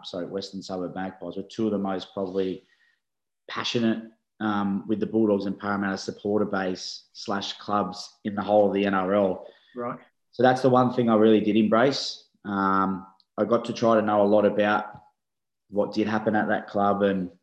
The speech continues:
Speaker 1: in, in the past and, and whatnot. And funnily enough, my whole family, um, you know, obviously they were Bulldog supporters when I played, but before that, they were half West and half Balmain because that's the area they grew up in.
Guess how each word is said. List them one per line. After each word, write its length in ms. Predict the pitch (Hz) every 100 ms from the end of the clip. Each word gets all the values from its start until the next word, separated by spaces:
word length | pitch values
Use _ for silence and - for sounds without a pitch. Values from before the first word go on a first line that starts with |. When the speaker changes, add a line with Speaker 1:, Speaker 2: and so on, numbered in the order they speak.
| _
Speaker 1:
in, 140 | 113 107
in 140 | 110
the 100 | 107
past 540 | 107 101 104 107 - 95
and, 380 | 90 87 73 - _ _ 104
and 180 | 98
whatnot. 420 | 98 101 101 101 98
And 160 | 95 - - - _ _ _ _ -
funnily 300 | 131 123 110
enough, 480 | 110 113 107 110 117
my 200 | 117 113
whole 360 | 110 107 104
family, 680 | 104 110 110 95 90 90 - _ _
um, 640 | 101 95 92 90 87 87 - _ _ _ _ _ _ _
you 80 | 101
know, 120 | 92
obviously 300 | 92 95 98
they 80 | 95
were 100 | 87
Bulldog 320 | 90 95 90
supporters 460 | - - 95 92 87
when 100 | 90
I 140 | 98
played, 360 | 95 92 87 90
but 160 | 87
before 380 | - - 107 113
that, 360 | 95 87 - - -
they 80 |
were 60 | 92
half 380 | 92 110 107 -
West 260 | 107 101
and 120 | 98 95
half 260 | 101 101
Balmain 420 | 101 92 101 101
because 200 | 95 92
that's 220 | 104 113 101
the 140 | 110
area 240 | 110 104
they 140 | 98 98
grew 240 | 95 95
up 140 | 110 92
in. 180 | 82